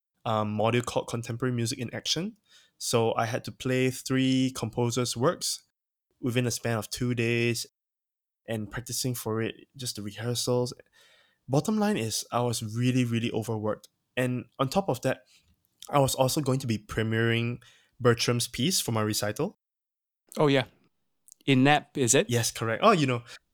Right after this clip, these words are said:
Speaker 1: yeah. That one's, like, a monster of a piece. It was ninety percent extended technique.
Speaker 2: Yeah.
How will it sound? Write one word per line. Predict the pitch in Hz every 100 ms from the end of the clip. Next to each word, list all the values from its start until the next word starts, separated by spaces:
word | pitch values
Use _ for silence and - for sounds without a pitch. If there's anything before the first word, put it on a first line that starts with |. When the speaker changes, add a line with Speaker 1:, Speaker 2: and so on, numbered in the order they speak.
| _
Speaker 1:
yeah. | 143 127 113 113 117 _ _
That | - 135
one's, | 147 156 -
like, | 113 -
a | 120
monster | 113 113 117 113 127
of | 117
a | 110
piece. | - 120 175 - - _ _ _ _ _
It | 139 - _ -
was | 131 117 -
ninety | 117 117 117
percent | 120 113 113 -
extended | - 110 107 -
technique. | - 117 - _ _ _ _ _ _ _ _ _ _ _ _
Speaker 2:
Yeah. | - 120